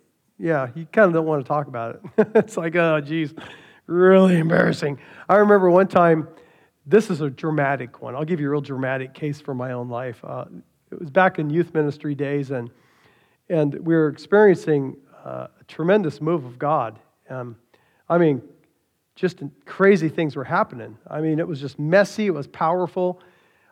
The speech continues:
I mean, young people were getting thrown down on the floor by the Spirit of God. They were having visions, encounters with Jesus. I mean, visions of heaven and hell. And, I mean, s-, one kid just stood there and shook for two hours speaking in tongues. I mean, all kinds of stuff.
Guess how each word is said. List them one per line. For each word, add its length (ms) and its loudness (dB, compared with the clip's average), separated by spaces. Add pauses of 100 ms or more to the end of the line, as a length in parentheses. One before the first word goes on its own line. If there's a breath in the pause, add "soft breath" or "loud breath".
I 80 2
mean, 200 2
young 220 4
people 240 -2
were 120 0
getting 380 -6 (140)
thrown 300 2
down 240 2
on 100 0
the 80 -6
floor 360 0
by 120 2
the 60 -6
Spirit 360 -2
of 140 -6
God. 300 2
They 60 0
were 100 -2
having 240 -4
visions, 520 0
encounters 480 -4
with 140 -10
Jesus. 640 -4
I 60 -4
mean, 140 -6
visions 340 -2
of 80 -8
heaven 280 -4
and 140 -10
hell. 480 2
And, 180 -8 (440 soft breath)
I 100 4
mean, 180 4
s-, 200 -8
one 360 0 (280)
kid 180 4
just 160 -4
stood 260 -2
there 220 4
and 220 -6 (320)
shook 360 0
for 120 -2
two 180 2
hours 300 4
speaking 340 -2
in 140 -2
tongues. 320 2
I 80 0
mean, 100 2
all 140 4
kinds 260 2
of 80 -4
stuff. 320 -10